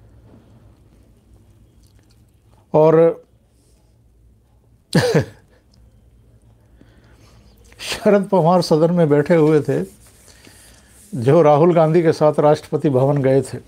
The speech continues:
उन्होंने भी प्रेस कॉन्फ्रेंस की थी, वो भी महाराष्ट्र में एक दो जगह बोले हैं।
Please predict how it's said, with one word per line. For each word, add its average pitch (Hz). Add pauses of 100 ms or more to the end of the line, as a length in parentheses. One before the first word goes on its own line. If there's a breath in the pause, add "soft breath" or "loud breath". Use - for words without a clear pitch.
(1120)
उन्होंने 147
भी 196
प्रेस 170
कॉन्फ्रेंस 151
की 131
थी, - (840 soft breath)
वो 147
भी 170
महाराष्ट्र 151
में 160
एक 151
दो 156
जगह 143
बोले 139
हैं। 120